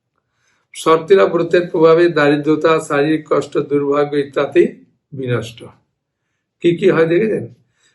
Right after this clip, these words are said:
দারিদ্রতা নষ্ট হয়, শারীরিক কষ্ট নষ্ট হয়, ভাগ্য প্রবৃত্তি বিনষ্ট হয়। এই বিধি অনুসারে তিল দান করলে মানুষ অনায়াসে সমস্ত পাপ থেকে মুক্ত হয়।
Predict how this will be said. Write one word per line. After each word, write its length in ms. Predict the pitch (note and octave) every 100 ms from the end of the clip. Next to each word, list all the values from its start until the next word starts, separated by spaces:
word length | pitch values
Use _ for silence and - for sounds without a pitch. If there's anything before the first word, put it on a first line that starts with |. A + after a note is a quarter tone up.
| _ -
দারিদ্রতা 580 | C#3 C#3+ D#3 D#3+ D#3+ D#3+
নষ্ট 360 | D#3 D3 - D3+
হয়, 420 | C#3+ D3 C#3+ C#3+
শারীরিক 540 | - D3 D3 D3+ D3+ -
কষ্ট 260 | D#3 D3 -
নষ্ট 380 | C#3+ C#3 B2 -
হয়, 300 | C#3+ C#3+ C#3 C#3+ D3+
ভাগ্য 560 | D#3 D#3+ D3+ C3+ - - _ _ _ _ _
প্রবৃত্তি 340 | - D3 D3 D3+
বিনষ্ট 380 | C3+ B2+ B2 -
হয়। 160 | - - _
এই 180 | D3+ E3+
বিধি 280 | D3 D#3+ E3 F#3
অনুসারে 440 | F#3+ E3 F#3 F#3 -
তিল 240 | F3 E3+
দান 260 | F3 F3+ G3
করলে 340 | F3 C#3 C3 B2+ - _ _ _ _ _ _ _ _ _ D3
মানুষ 460 | C#3 C#3 D3+ D#3 D#3 - D3
অনায়াসে 580 | D3 F3+ F#3 E3+ G3+
সমস্ত 420 | G3+ - D3+ D3 E3+
পাপ 300 | - D3 C3 -
থেকে 160 | D#3+ D#3
মুক্ত 400 | C3+ C3 _ -
হয়। 380 | G3+ G3+ -